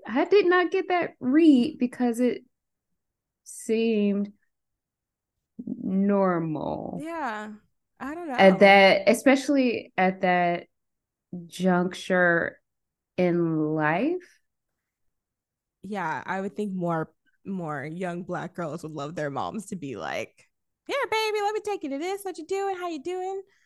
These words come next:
Speaker 2: There was one scene, though, when she was like, "If you can't tell me, you can't tell anybody." <laughs> And I was like, "What does that mean?"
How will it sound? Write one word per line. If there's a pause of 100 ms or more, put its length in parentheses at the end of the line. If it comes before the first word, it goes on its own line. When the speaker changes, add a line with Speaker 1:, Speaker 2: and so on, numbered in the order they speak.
(880)
Speaker 2:
There
was
one
scene,
though,
when
she
was
like,
"If
you
can't
tell
me,
you
can't
tell
anybody."
<laughs> (400)
And
I
was
like, (460)
"What
does
that
mean?"